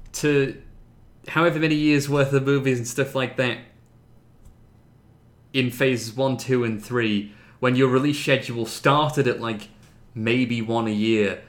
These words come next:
and slowly built up. But now that we're getting four movies, four shows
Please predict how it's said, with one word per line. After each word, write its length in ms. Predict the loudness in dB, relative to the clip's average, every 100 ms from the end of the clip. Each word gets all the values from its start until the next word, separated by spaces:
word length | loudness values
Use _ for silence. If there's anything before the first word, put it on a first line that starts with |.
| -20 -8
and 160 | -6
slowly 480 | -6 -2 0 2 2
built 380 | 0 0 -2 0
up. 360 | 0 0 -6 -20 -20 -20 -20 -20 -20 -20 _
But 120 | -4
now 220 | 2 2 2
that 120 | -2
we're 80 | -4
getting 200 | -6 -8
four 440 | -6 0 2 2
movies, 380 | -2 -2 -4 -4
four 300 | 0 0 0
shows 440 | -2 -2 -2 -4